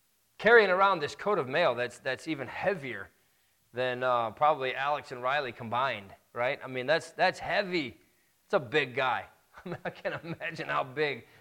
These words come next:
Goliath must have been. But verse number six, And the, and he had greaves of brass upon his legs, and a target of brass between his shoulders, and the staff of his spear was like a weaver's beam, and his spear's head weighed six hundred shekels of iron, fifteen pounds,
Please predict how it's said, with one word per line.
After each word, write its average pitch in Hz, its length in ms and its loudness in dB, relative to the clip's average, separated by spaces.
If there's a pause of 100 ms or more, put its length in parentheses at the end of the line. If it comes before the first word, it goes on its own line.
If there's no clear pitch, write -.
Goliath 139 400 0
must 127 240 -8
have 117 100 -16
been. 113 180 -8 (400)
But 180 240 12
verse 185 240 6
number 180 320 10
six, - 380 4
And 139 180 2
the, 135 200 4
and 143 140 2
he 135 80 2
had 156 240 4
greaves 151 380 2
of 120 120 -4
brass 139 340 4
upon 135 220 2
his 107 140 -6
legs, 139 400 4
and 113 80 -8
a 104 60 -8
target 143 340 4
of 123 100 -2
brass 135 280 4
between 131 320 -8
his 110 100 -6
shoulders, 143 480 2 (260)
and 117 100 -8
the 107 60 -4
staff 175 480 6
of 151 120 2
his 143 180 2
spear 180 300 0
was 165 120 0
like 143 140 4
a 123 80 2
weaver's 143 460 0
beam, 160 380 0 (280)
and 127 80 -4
his 127 120 0
spear's 170 540 2
head 156 380 4
weighed 151 280 4
six - 340 -6
hundred 165 340 -4
shekels 160 320 0
of 123 140 0
iron, 143 320 0 (180)
fifteen 170 420 -4
pounds, 139 580 -2